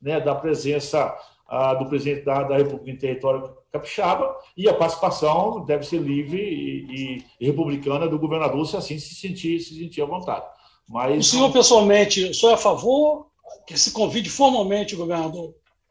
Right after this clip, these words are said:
Speaker 2: para participar de alguma agenda com o presidente? O
Speaker 1: Eu
Speaker 2: senhor,
Speaker 1: acho
Speaker 2: pessoalmente?
Speaker 1: que... não, eu acho o seguinte, eu acho que, é, nós, nós tivemos uma experiência,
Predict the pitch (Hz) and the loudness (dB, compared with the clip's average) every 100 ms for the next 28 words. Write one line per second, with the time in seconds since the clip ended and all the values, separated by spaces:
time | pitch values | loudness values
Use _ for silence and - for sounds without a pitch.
0 | _ 175 165 165 - 180 165 156 175 143 | _ 2 4 4 4 4 6 6 4 2
1 | 165 151 143 143 143 254 294 - - _ | 0 -2 -4 -6 -2 -2 -2 -8 -14 _
2 | - - - - - 247 240 - 175 151 | -12 -10 -14 -2 4 6 6 4 2 0
3 | 110 110 - _ - 294 277 247 262 262 | -2 -8 -14 _ -10 -2 2 4 4 2
4 | 247 226 180 196 202 226 214 226 202 190 | -6 -4 2 2 2 -4 -8 -2 -2 0
5 | 170 170 175 214 - 214 214 208 240 202 | 0 0 0 -2 -2 -4 -2 -2 0 0
6 | 196 - 170 151 175 175 160 123 | -2 -2 -2 0 -2 -4 -4 -6